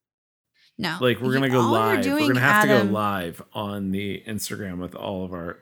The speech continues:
Speaker 2: thousands of followers. Um, <laughs>
Speaker 1: All
Speaker 2: to
Speaker 1: you're
Speaker 2: see
Speaker 1: telling me,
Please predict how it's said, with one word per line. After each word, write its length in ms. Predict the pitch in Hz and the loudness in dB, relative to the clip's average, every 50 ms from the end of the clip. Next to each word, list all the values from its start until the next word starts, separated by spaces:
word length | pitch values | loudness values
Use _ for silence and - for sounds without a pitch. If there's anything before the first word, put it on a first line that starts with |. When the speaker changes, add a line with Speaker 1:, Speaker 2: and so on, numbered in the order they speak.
| _ _ _ _ | _ _ _ _
Speaker 2:
thousands 460 | 117 101 101 107 98 101 98 87 82 | -4 -4 -4 -4 -4 -4 -6 -8 -8
of 80 | 85 82 | -12 -10
followers. 560 | - 101 101 101 92 85 82 76 69 - - - - - - _ _ _ _ _ | -8 -6 -6 -4 -6 -6 -8 -10 -10 -12 -16 -20 -20 -20 -20 _ _ _ _ _
Um, 420 | - 113 113 107 107 104 98 110 - - | 0 0 0 0 0 -2 -2 -4 -4 -4
<laughs> 40 | - - - - - - - - - - - - - 160 151 - - - | -6 -6 -6 -6 -8 -10 -8 -8 -10 -10 -8 -4 -2 -2 -2 -2 0 2
Speaker 1:
All 140 | 214 240 | 2 2
Speaker 2:
to 80 | 277 302 | 2 2
Speaker 1:
you're 160 | 311 381 196 | 2 0 0
Speaker 2:
see 200 | 147 - - - | 0 0 -2 0
Speaker 1:
telling 300 | 240 233 240 247 262 262 | 2 2 2 2 2 0
me, 300 | 269 277 277 294 294 277 | 0 0 0 0 0 -2